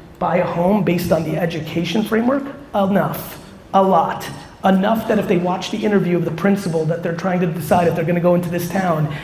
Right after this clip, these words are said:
is being interviewed by you and you happen to be selling homes, that's called business. Interview shows are easy 'cause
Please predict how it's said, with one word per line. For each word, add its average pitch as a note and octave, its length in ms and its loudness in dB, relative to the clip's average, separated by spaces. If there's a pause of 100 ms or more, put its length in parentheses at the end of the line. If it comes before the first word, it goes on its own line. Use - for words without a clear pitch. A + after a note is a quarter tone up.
is D3+ 100 2
being F#3+ 200 2
interviewed G3 420 4
by E3 120 4
you F3 340 2
and D3 100 0
you F3 80 2
happen F3+ 240 0
to F3+ 80 0
be E3+ 80 -2
selling F#3 360 2
homes, A3 380 2 (360)
that's - 180 -2
called - 240 -4 (160)
business. - 680 -4 (3250)
Interview B3+ 280 8
shows G3 300 8
are F#3 60 6
easy G3 520 4 (800)
'cause E3 460 0